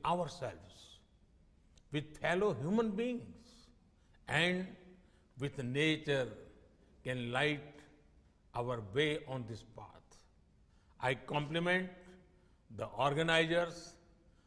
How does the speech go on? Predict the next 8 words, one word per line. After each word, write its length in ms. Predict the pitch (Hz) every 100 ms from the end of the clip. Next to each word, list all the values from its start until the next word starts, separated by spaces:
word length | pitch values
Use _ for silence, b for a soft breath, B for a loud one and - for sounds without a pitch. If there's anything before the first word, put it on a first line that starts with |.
| -
for 180 | 127 131
organizing 840 | 120 147 156 156 151 147 143 143 131 - - - - - -
this 160 | 135 -
important 680 | 165 180 180 190 214 214 214 151
event 420 | 160 165 139 107 - - - - - - -
and 240 | 131 131
wish 200 | 131 175
them 420 | 131 143 139 120